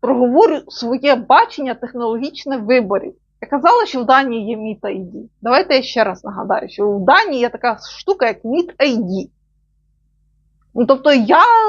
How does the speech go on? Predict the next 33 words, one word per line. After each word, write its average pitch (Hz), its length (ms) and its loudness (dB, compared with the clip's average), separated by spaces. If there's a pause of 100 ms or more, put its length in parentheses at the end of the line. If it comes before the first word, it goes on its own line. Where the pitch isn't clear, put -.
(480)
проти 302 400 0
вибору 233 500 -2
в 208 240 -8
Дії, 392 380 2
тому 277 320 -2
що 247 420 2
зрозуміло, 285 600 0
що 269 200 -2
Дія, 254 600 4 (120)
так 240 120 -6
би 254 100 -4
мовити, 254 640 0 (360)
трішки 285 340 2
афільована 269 640 2
з 269 40 0
російськими 254 640 -2
структурами, 254 800 2
і 214 80 -4
за 240 140 0
Дію 311 300 0
ще 254 120 -4
можна 262 340 -2
буде 240 280 2
впаяти - 680 0 (240)
після 208 260 -6
цього 220 200 0
всього 214 220 -2
Володимиру 202 680 -2
Зеленському. 214 720 -4 (480)
Але 269 260 6
не 269 120 2
про 247 220 0
це. 180 260 -10